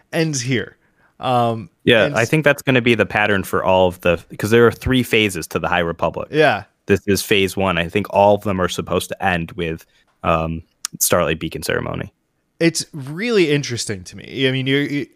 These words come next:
Speaker 1: I, I wanna see the next chapter and what happens, but it's cool that we get to see all of these stories working together that end in the same place. And then what, what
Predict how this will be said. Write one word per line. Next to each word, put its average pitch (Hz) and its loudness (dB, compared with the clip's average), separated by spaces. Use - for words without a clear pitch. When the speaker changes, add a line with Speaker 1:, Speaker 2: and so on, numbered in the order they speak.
Speaker 1:
I, 147 4
I 143 4
wanna 151 -2
see 151 -4
the 123 -4
next - -6
chapter 160 -6
and 120 -6
what 107 -8
happens, 190 -8
but 151 4
it's 156 -2
cool 240 -4
that 170 -2
we 143 -4
get 139 -6
to 156 -4
see 151 0
all 151 4
of 175 -2
these 175 -2
stories 147 -2
working 147 -6
together 120 -2
that 131 0
end 160 0
in 143 -4
the 123 -4
same 123 -2
place. - -6
And 113 -6
then 113 -6
what, 120 0
what 135 0